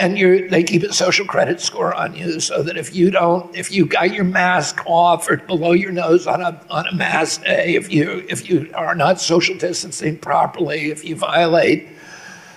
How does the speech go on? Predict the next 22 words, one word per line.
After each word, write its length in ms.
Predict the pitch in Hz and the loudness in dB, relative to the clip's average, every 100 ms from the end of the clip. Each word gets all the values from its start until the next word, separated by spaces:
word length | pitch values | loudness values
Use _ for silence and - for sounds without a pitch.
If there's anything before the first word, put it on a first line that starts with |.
| - _ _ _ _ | -20 _ _ _ _
some 320 | - 196 214 | -2 0 4
other 260 | 214 190 - | 4 4 2
social 460 | - 170 170 160 | 2 4 4 2
norm, 540 | 165 170 180 208 175 180 | 2 2 4 4 4 2
you 180 | 165 165 | 0 0
get 400 | 185 175 - - | 2 0 -2 -4
penalties 680 | 220 233 220 160 156 151 - | 0 2 2 4 2 2 0
taken 320 | 156 170 - | 0 0 -2
off 280 | 170 170 - | 0 0 2
your 280 | 165 175 | 2 4
social 340 | - 185 156 - | 2 2 2 -2
media 400 | 170 196 190 165 | -6 -4 -2 -2
score, 480 | - - 160 160 175 | -4 0 2 2 -2
and 160 | 180 170 | -2 -2
at 160 | 180 | -2
some 340 | - 175 214 226 | -2 0 0 0
point 500 | - 180 175 175 180 - | 0 0 2 0 -4 -8
they 340 | - 175 180 170 | -2 0 0 -2
punish 540 | - 190 226 196 - | -2 2 4 4 2
you 280 | 170 175 170 | 4 4 2
by 420 | 160 165 165 165 156 - | -2 0 2 0 -4 -8
closing, 840 | - 185 175 196 151 170 175 175 | -4 2 4 4 0 -4 -4 -4